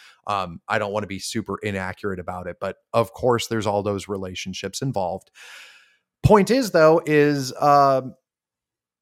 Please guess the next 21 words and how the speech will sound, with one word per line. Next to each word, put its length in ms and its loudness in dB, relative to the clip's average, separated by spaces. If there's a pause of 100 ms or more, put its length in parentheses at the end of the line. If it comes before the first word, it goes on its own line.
(140)
he's 180 0
now 340 0
named 360 -2
a 40 -6
special 460 -8
counsel 720 -4
who's 280 -6
going 180 -4
to 80 -10
be 100 -6
looking 520 -6
into 300 -4
this. 260 -6
And 80 -4
I'm 60 -4
sure 180 -4
it's 100 -8
going 220 -8
to 60 -12
take 200 -10
a 60 -20